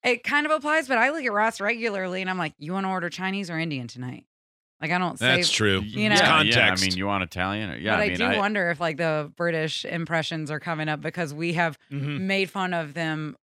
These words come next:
Speaker 1: relentlessly online for their Chinese
Speaker 2: Probably.
Speaker 1: takeaway.
Speaker 2: I mean, they are bad at things.
Speaker 1: It's so
Speaker 3: Yeah,
Speaker 1: gross.
Speaker 3: yeah, I mean, their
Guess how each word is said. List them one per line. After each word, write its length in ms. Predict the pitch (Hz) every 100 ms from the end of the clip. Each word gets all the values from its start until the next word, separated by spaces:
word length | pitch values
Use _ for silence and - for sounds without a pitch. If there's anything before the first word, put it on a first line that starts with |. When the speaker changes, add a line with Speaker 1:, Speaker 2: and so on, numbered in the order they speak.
| _
Speaker 1:
relentlessly 1000 | 165 185 175 170 185 185 151 - 143 139
online 520 | 143 147 139 143 135
for 120 | 131 139
their 140 | 135
Chinese 380 | - 143 131 120
Speaker 2:
Probably. 380 | 110 92 127 69
Speaker 1:
takeaway. 60 | 65 - _
Speaker 2:
I 40 | 78
mean, 140 | 78
they 120 | 80
are 100 | 78
bad 220 | 71 67 65
at 60 |
things. 260 | - - - -
Speaker 1:
It's 160 | 170
so 160 | - 151
Speaker 3:
Yeah, 200 | 123 117
Speaker 1:
gross. 100 | 78
Speaker 3:
yeah, 140 | 107 85
I 40 |
mean, 180 | 65 65
their 160 | 67